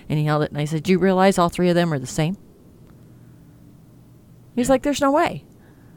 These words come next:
Speaker 1: I said, "That is the difference between three eighteen six fifties, and then you have to go to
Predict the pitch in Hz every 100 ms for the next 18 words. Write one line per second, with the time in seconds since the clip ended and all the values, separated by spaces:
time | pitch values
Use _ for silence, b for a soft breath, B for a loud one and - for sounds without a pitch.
0 | b - 185 175 - - - 160 180 196
1 | - 294 - - 226 - 160 196 - -
2 | - - 175 - 190 180 156 147 - -
3 | - 180 190 170 - 196 196 185 - 147
4 | - 151 - - - - - B B B
5 | B B B B B - 165 165 165 170
6 | 180 170 - 170 170 160 165 - - 165
7 | 160 156 156